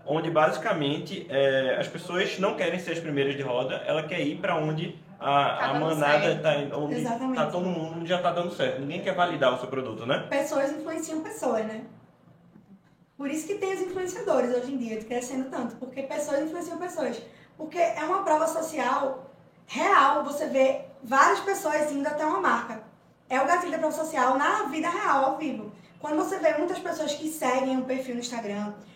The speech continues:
Speaker 3: muitas pessoas que visitam uma loja, uma loja cheia, um perfil cheio de seguidores,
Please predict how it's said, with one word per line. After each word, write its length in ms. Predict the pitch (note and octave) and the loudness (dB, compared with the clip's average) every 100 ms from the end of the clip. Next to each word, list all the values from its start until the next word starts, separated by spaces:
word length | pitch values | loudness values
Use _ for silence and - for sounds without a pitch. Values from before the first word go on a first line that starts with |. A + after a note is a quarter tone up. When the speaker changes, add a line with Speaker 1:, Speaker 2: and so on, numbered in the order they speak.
| - | -10
Speaker 3:
muitas 260 | C4+ E4 F4 | -6 -2 -4
pessoas 440 | E4+ - D4+ D4 D4 | -4 -2 0 0 0
que 220 | D4+ C#4 | -4 -4
visitam 600 | D#4 D#4 A#3 D#4 E4 D#4 | -2 -2 -2 -2 0 2
uma 220 | C#4+ B3 | 2 2
loja, 300 | G#3+ A3 A3+ | 2 2 2
uma 180 | A#3 C#4 | 0 2
loja 280 | C4+ C4+ D4 | 2 0 -2
cheia, 520 | - A#3+ B3 A3+ - - - | -4 0 2 0 -2 -12 -8
um 120 | C4+ | -2
perfil 260 | D4+ D4+ D#4 | 0 0 -2
cheio 340 | - C#4 C4 | -2 2 4
de 60 | - | 2
seguidores, 640 | D#4 B3+ G#3+ A3 A#3 G#3 | -2 -4 -2 -2 -4 -6